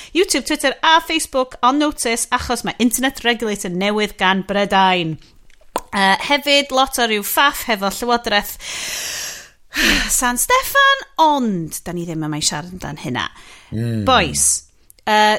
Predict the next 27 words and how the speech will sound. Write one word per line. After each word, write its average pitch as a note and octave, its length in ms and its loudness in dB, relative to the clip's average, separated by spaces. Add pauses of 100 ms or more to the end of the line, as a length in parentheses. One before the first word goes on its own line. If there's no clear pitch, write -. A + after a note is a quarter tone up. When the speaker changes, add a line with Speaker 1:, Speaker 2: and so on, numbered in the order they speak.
Speaker 1:
dwi'n B3+ 240 -6
gweld C#4+ 480 2
bod, B3+ 480 -2
yy, A#3 260 2 (160)
yes, C#4 340 -2
dwi - 80 -10
ti D#4 140 -2
'di D#4 100 -4
bod D#4+ 140 2
yn C#4+ 80 0
rhoid, C#4 460 -2
yym, B3+ 400 2 (300)
lot C#4 260 0
o B3+ 80 -2
stories B3 400 0
ma A3+ 160 -2
fewn. G#3 240 -2
Oes A#3+ 80 -4
'na C4+ 100 0
unrhyw C4+ 180 0
un C4+ 80 0
o'n C4+ 80 0
nhw C4 160 0
sydd B3 160 -6
'di B3 120 -6
cymryd B3 400 -2
dy A#3 180 4